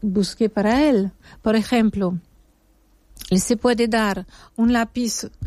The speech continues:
cuando queremos, pero hay una manera de tener un lápiz. Entonces, acercarse de esta manera sin obligar. Entonces, jugar.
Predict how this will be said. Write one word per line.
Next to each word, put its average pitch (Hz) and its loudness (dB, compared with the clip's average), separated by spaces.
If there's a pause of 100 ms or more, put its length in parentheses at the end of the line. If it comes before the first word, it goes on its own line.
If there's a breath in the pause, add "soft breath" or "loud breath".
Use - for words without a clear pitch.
(220)
cuando 208 2
queremos, 254 -2 (560 loud breath)
pero 240 2
hay 285 4
una 262 4
manera 247 2
de 226 0
tener 214 0
un 196 2
lápiz. 185 -6 (340 loud breath)
Entonces, 220 2 (220 loud breath)
acercarse 247 0
de 208 0
esta 214 0
manera 285 2 (320 soft breath)
sin 320 -2
obligar. 214 -2 (440)
Entonces, 190 0
jugar. 196 0